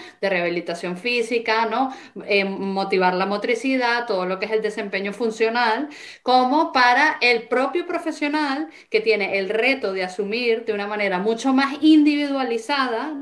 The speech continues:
¿no? y cercana a esta cohorte específica de pacientes que lo requiere, porque muy bien decía Laura que se trata de humanizar las prácticas, ¿no?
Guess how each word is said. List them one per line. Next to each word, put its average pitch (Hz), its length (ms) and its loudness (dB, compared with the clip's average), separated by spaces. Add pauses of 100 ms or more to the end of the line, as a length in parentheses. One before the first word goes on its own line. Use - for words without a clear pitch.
(100)
¿no? 233 300 -6 (220)
y 302 200 4
cercana 311 960 0
a 208 180 4
esta 254 340 -4
cohorte 220 520 0
específica 330 840 0
de 294 100 -2
pacientes 262 520 -2
que 233 160 4
lo 190 160 2
requiere, 165 500 0
porque - 240 -12
muy 175 160 -4
bien 190 160 -2
decía 214 320 2
Laura 240 320 2
que 262 100 -6
se 196 100 -8
trata 180 320 -6
de 262 100 0
humanizar 202 680 -2 (340)
las 180 200 -4
prácticas, 165 640 -6
¿no? 220 240 -6